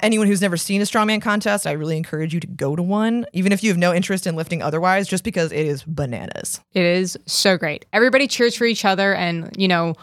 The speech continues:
Speaker 2: while we may be competing against each other, we're definitely just competing against ourselves.
Speaker 1: Y-, yeah, it's, it is hands down, like, one of the friendliest sports out there. Uh, and you'll see, like, just wild stuff. Like, you'll see a hundred and twenty pound woman,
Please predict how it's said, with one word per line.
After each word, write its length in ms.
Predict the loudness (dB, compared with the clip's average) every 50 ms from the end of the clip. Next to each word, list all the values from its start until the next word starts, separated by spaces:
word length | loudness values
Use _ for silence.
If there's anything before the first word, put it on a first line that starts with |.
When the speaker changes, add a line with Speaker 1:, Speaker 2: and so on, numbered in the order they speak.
| -14 -8 0
Speaker 2:
while 180 | 4 4 6 6
we 120 | 6 4
may 160 | 4 4 2
be 100 | 2 0
competing 480 | -2 0 -2 -2 0 0 0 0 0 -2
against 720 | -2 -4 -6 _ -4 -2 -2 0 0 -2 -4 -6 -8 -6
each 180 | -4 -2 0
other, 320 | 2 2 4 4 2 2 2
we're 160 | 2 2 2
definitely 400 | 4 2 0 0 -2 -4 -4 -4
just 300 | -4 -4 -4 -4 -4 -4
competing 500 | -4 -4 -4 -4 -6 -6 -6 -6 -8 -12 _ -8
against 320 | -6 -4 -4 -4 -4 -4
ourselves. 480 | -2 0 0 0 0 0 -4 -8 -10 -10 -8
Speaker 1:
Y-, 80 | -6 -2
yeah, 300 | 0 2 4 4 4 6
it's, 180 | 4 2 0 0
it 140 | -2 -2 -2
is 200 | -2 -2 -4 -4
hands 360 | -4 -4 -2 0 0 0 2
down, 240 | 2 2 2 2 2
like, 220 | 0 0 0 -2 -6 -6
one 160 | -2 0 0
of 80 | 0 0
the 60 | 0
friendliest 380 | 0 0 2 2 2 0 0 0
sports 260 | 0 0 0 2 2
out 220 | 0 0 0 0 0
there. 280 | 2 2 2 2 0 -2 -8 _ -2
Uh, 260 | 2 4 4 4 2 2 2
and 100 | 2 2
you'll 140 | 2 2
see, 200 | 0 2 0 2
like, 140 | 2 2 2 0
just 160 | -2 -4 -4
wild 540 | -4 0 2 4 4 4 4 2 2 0 -2
stuff. 480 | -4 -4 -2 -2 -2 -2 -4 -4 -4
Like, 160 | -4 -4 -2
you'll 100 | -2 -4
see 140 | -2 0 0
a 80 | 0 2
hundred 220 | 2 0 0 2
and 120 | 2 2 2
twenty 200 | 2 0 2 2
pound 180 | 2 2 2
woman, 340 | 2 2 4 4 4 2